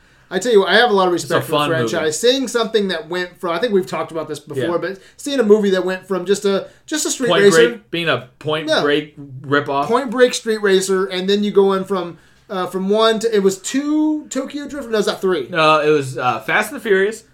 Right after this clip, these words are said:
Speaker 2: Too Fast, Too Furious,
Speaker 1: And
Speaker 2: with
Speaker 1: then
Speaker 2: Tyrese, where they introduced Tyrese,
Speaker 1: Uh-huh.
Speaker 2: and then Tokyo Drift.
Speaker 1: And then right there, done. You're done, right?
Speaker 2: Yeah.
Speaker 1: That's straight to fucking video.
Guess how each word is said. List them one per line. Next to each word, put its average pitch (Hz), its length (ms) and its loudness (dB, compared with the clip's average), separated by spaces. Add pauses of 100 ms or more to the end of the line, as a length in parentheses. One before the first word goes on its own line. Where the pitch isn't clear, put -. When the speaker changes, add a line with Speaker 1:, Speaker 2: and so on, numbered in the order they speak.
(120)
Speaker 2:
Too 247 200 -2
Fast, 196 320 0
Too 240 160 -4
Furious, 131 420 0
Speaker 1:
And 196 160 -4
Speaker 2:
with 151 160 6
Speaker 1:
then 156 160 6
Speaker 2:
Tyrese, 156 380 0
where 143 120 -4
they 123 80 -4
introduced 139 380 -8
Tyrese, 151 160 -6
Speaker 1:
Uh-huh. 185 280 -2 (360)
Speaker 2:
and 143 180 0
then 196 200 0
Tokyo 165 440 0
Drift. 123 220 4
Speaker 1:
And 226 100 8
then 220 120 8
right 208 160 2
there, 226 200 8
done. 170 360 4
You're 208 100 0
done, 180 220 4
right? 170 240 2
Speaker 2:
Yeah. - 60 -10 (240)
Speaker 1:
That's 220 220 0
straight 262 280 -2
to 226 60 4
fucking 180 320 -2
video. 156 380 -6